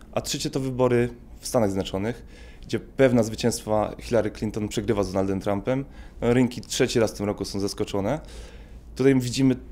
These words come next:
różne czynniki, zarówno czynniki wewnętrzne, czyli ten S and P rating polski, oraz czynniki zewnętrzne, które w ostatnich latach grają główną miarę, czyli Brexit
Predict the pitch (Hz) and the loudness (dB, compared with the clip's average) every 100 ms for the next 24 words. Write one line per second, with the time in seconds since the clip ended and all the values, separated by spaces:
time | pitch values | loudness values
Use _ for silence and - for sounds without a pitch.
0 | - - - 131 123 123 120 117 110 87 | -18 -20 -4 0 0 0 2 2 2 -2
1 | 98 107 104 117 107 107 101 107 101 - | -4 -2 -2 -4 -4 -2 0 2 2 0
2 | 101 123 139 - - - 98 - 98 - | -2 -2 -4 -10 -10 -8 -6 -4 -6 -2
3 | 101 98 101 92 98 92 123 147 - - | -2 -2 -4 -6 -6 -6 -6 -6 -10 -18
4 | - - - 127 127 - 120 117 117 107 | -18 -6 4 6 6 2 2 2 0 4
5 | 107 104 104 95 - - 95 92 92 - | 4 6 4 2 -6 -10 -8 -8 -10 -16
6 | - 98 104 - 110 104 110 110 104 - | -18 -10 -6 -4 -4 -2 -2 0 -4 -6
7 | - 107 104 113 107 104 101 101 135 165 | 0 2 2 0 0 0 0 2 0 -2
8 | - - - - - 113 104 110 127 131 | -12 -18 -18 -16 -8 -6 -6 0 2 2
9 | - 131 - | 0 -4 -4